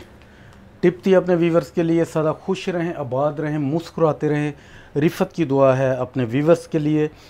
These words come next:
नए आने वाले दोस्तों को मैं अपने channel पे खुशामदीद करता हूँ, welcome कहता हूँ। और वो भी सदा अल्लाह ताला के, अ, जो है मेरी दुआ है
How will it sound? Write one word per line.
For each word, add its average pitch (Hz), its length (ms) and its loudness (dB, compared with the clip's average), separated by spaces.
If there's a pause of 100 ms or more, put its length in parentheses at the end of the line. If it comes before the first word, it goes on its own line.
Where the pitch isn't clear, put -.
(180)
नए 147 360 6
आने 165 180 8
वाले 165 220 6
दोस्तों 156 380 0
को 156 80 -2
मैं 151 100 0
अपने 143 200 -4
channel 143 360 0
पे 143 160 -4
खुशामदीद 143 800 -2
करता 143 340 -2
हूँ, 143 220 -4 (160)
welcome 143 380 -2
कहता 147 280 -4
हूँ। 156 140 -4 (540)
और 151 160 2
वो 147 180 4
भी 143 140 2
सदा 131 260 2
अल्लाह 131 200 2
ताला 131 280 4
के, 135 320 4
अ, 123 60 -4 (1000)
जो 127 200 4
है 127 260 8
मेरी 123 260 0
दुआ 127 360 6
है 139 260 2